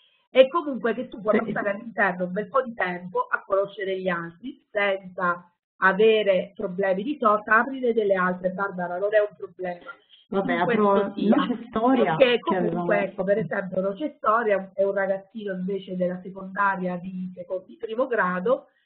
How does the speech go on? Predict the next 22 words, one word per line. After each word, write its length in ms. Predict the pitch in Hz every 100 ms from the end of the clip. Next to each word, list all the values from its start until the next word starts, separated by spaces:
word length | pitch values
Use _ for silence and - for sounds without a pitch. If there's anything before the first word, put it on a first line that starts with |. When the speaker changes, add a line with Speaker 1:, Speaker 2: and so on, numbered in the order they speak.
| _ _ _
Speaker 1:
eh, 380 | 190 190 180 180
non 240 | 233 302
ha 80 | 254
messo 400 | 214 226 226 -
il 100 | 190
suo 200 | - 196 196
nome, 360 | 190 190 185
mentre 380 | 190 196 185 202
i 40 |
miei 260 | 202 220 214
hanno 280 | 190 185 185
preferito 680 | - 180 196 208 214 190 185
utilizzare 680 | 180 196 180 226 214 196 196
poi 220 | 214 208
per 160 | 190 -
farsi 300 | 196 - 196
conoscere 480 | 202 208 208 190 185
il 80 |
loro 220 | 180 185 180
nome 220 | 180 185
di 80 | 175
battesimo. 920 | 180 202 _ 180 175 - 233 311